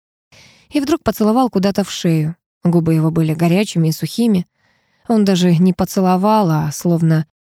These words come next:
провел губами по ее коже. Нерешительность? Деликатность? Осторожность? Она тогда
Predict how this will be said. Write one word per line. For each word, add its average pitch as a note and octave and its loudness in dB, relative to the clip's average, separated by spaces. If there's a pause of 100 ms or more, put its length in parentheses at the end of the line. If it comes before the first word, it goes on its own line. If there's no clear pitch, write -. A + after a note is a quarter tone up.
(140)
провел G#3 2
губами F3+ 0
по D#3 -6
ее D#3+ 0
коже. D#3 -6 (720)
Нерешительность? F#3 0 (600)
Деликатность? F#3 -2 (920)
Осторожность? E3 -4 (1300)
Она C4+ 0
тогда G#3+ 2